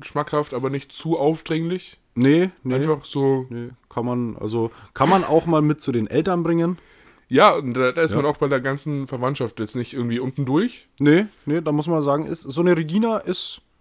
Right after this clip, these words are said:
Speaker 1: Also
Speaker 2: ja.
Speaker 1: für so eine Regina muss man sich nicht schämen.
Speaker 2: Nee, auf gar keinen Fall. Auf gar keinen Fall. Also,
Speaker 1: Nee.
Speaker 2: die ist auch im Freundeskreis meistens beliebt. Ja.
Speaker 1: Ja, aber
Speaker 2: Ja.
Speaker 1: also unauffällig, aber ist okay.
Speaker 2: Ja,
Speaker 1: Also es
Speaker 2: ja.
Speaker 1: ist okay, wenn sie da ist.
Speaker 2: Ja, also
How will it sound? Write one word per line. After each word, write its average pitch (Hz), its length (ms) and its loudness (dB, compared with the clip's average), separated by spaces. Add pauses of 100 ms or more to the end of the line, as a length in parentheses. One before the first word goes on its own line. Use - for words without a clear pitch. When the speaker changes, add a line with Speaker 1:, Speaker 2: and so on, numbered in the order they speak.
(120)
Speaker 1:
Also 131 140 6
Speaker 2:
ja. 135 60 4
Speaker 1:
für 160 140 2
so 151 100 -2
eine 151 140 2
Regina 147 340 0
muss 151 180 -2
man 139 100 -4
sich 135 160 -4
nicht 143 160 -6
schämen. 107 360 -2 (140)
Speaker 2:
Nee, 110 260 0 (120)
auf 104 160 -8
gar 107 120 2
keinen 90 180 -8
Fall. - 200 -14 (280)
Auf 101 160 -8
gar 87 120 -10
keinen 78 160 -14
Fall. - 180 -18 (380)
Also, 98 220 -6
Speaker 1:
Nee. 98 140 -4 (760)
Speaker 2:
die 160 60 2
ist 202 80 2
auch 180 120 4
im 135 80 0
Freundeskreis 110 680 -2
meistens 82 320 -10
beliebt. 73 380 -16 (360)
Ja. 78 220 -12
Speaker 1:
Ja, 110 500 -6 (160)
aber 139 180 4
Speaker 2:
Ja. 147 40 6
Speaker 1:
also 156 300 2 (140)
unauffällig, 196 600 2
aber 156 260 2
ist - 220 -8
okay. 208 380 -8
Speaker 2:
Ja, 120 80 2
Speaker 1:
Also 180 160 4
es 180 100 4
Speaker 2:
ja. - 80 2
Speaker 1:
ist 208 100 -2
okay, 190 240 -2
wenn 160 140 -2
sie 151 120 -6
da 107 180 -2
ist. 92 260 -14
Speaker 2:
Ja, 139 160 0
also 123 300 -6